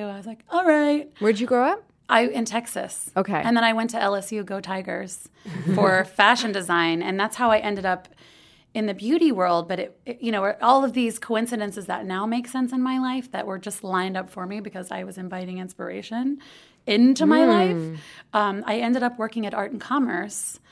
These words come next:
Speaker 1: um, which is, for those who don't know, one of the most prestigious, um, hair, makeup, photography agencies in the world. And, um,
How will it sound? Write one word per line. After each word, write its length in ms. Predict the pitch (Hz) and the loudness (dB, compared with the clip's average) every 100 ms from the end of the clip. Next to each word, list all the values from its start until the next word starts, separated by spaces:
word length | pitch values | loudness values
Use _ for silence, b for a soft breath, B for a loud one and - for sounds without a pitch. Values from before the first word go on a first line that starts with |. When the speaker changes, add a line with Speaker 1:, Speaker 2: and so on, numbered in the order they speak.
| b b b - | b b b -10
Speaker 1:
um, 280 | 196 190 185 | -6 -4 -6
which 180 | 196 202 | -8 -12
is, 340 | 180 - - - | -10 -12 -14 -10
for 200 | 196 190 | -8 -4
those 240 | 190 190 | -6 -6
who 80 | 208 | -4
don't 280 | 233 262 220 | -2 0 0
know, 240 | 180 175 | 0 0
one 180 | 180 190 | -2 -6
of 140 | 180 | -8
the 80 | 190 | -6
most 180 | 180 175 | -8 -8
prestigious, 720 | 196 - 190 185 180 - - _ | -12 -12 -10 -10 -8 -10 -10 _
um, 380 | 185 175 175 170 _ B B _ | -12 -10 -12 -16 _ B B _
hair, 200 | 196 185 | -2 0
makeup, 380 | 185 190 180 | -2 -6 -10
photography 600 | - 185 185 185 185 202 | -12 -12 -10 -10 -12 -12
agencies 760 | 196 190 180 - 185 180 - - _ _ _ - | -12 -12 -12 -10 -12 -10 -12 -12 _ _ _ -12
in 100 | 190 | -10
the 140 | 180 180 | -10 -10
world. 460 | 196 180 196 220 b b b b b - | -6 -4 -4 -10 b b b b b -2
And, 340 | 196 180 185 | -2 -2 -4
um, 520 | 202 185 180 180 180 | -4 -4 -4 -8 -14